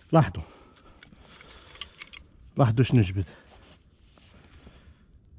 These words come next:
هادي اداه، هادي اداه فلاحيه،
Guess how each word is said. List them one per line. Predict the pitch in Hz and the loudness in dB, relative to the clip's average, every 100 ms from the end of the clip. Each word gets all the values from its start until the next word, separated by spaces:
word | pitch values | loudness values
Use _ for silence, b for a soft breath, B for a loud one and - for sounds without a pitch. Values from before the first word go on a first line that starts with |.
| - _ _ - - - - - - - - | -20 _ _ -20 -20 -20 -8 -6 -6 -10 2
هادي | 151 113 156 180 - _ - | 4 4 2 0 -4 _ 4
اداه، | 160 - 180 175 - _ - - - - - - - - - - - B B B B B B B B | 6 8 4 2 -8 _ -20 -20 -20 -20 -20 -20 -20 -20 0 4 4 B B B B B B B B
هادي | - 135 180 185 | 4 6 8 6
اداه | 147 175 | 6 4
فلاحيه، | - 160 151 113 113 104 | 4 4 4 4 0 -2